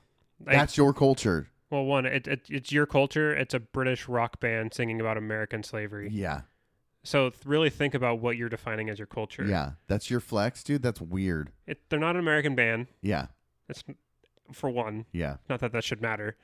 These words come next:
Speaker 2: Oh, it matters. Get the fuck outta here.
Speaker 1: <laughs> Uh, but you're, you're owning an American band.
Speaker 2: Yeah.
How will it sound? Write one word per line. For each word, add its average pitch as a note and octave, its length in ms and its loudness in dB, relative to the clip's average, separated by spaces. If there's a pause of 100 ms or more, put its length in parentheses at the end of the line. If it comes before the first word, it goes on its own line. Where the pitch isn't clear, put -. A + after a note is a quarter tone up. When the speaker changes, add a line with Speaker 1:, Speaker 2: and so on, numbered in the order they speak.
Speaker 2:
Oh, F#2+ 160 6
it A2+ 80 6
matters. E2+ 300 0
Get - 200 -6
the - 60 -16
fuck - 200 -4
outta D2+ 180 -6
here. D2 300 -8
Speaker 1:
<laughs> - 40 -20 (500)
Uh, C3 480 4
but C#3 140 2
you're, C#3 160 2
you're C3+ 260 -2
owning D3 320 4
an B2 60 4
American A#2 400 0
band. G2+ 380 -8
Speaker 2:
Yeah. F#2+ 240 0